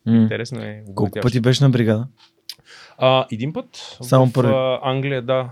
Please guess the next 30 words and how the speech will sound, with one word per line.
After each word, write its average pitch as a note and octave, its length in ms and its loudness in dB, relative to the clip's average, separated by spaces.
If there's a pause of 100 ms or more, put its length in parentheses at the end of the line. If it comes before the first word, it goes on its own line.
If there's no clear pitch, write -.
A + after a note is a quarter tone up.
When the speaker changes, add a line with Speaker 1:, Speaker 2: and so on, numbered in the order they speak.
Speaker 2:
А, A#2 360 -8
година A2+ 380 -4
по-късно B2 380 -8
отидох A2+ 360 -4
в - 40 -12
Щатите, - 520 -10 (220)
пак F#2 180 -18
на G2 100 -12
друга F2+ 260 -16
бригада, G2 380 -12
за G#2+ 100 -16
да - 100 -14
видя F2+ 140 -8
Speaker 1:
Добре. F2+ 160 -10 (440)
Speaker 2:
какво G2+ 280 -10
е F#2+ 40 -4
в E2+ 120 -10
Щатите. - 340 -16
Speaker 1:
Кажи G2 300 -6
сега G#2+ 180 -2
за G2 160 -4
другата F#2+ 340 0
бригада E2+ 440 -4
това. F2 220 -12 (140)
Speaker 2:
Ами, B2 540 0
надграждаме, G#2 580 -6 (160)
надграждаме. G2+ 580 -14 (360)
В - 120 -8
Европа D3+ 540 0
е, G#3+ 160 -2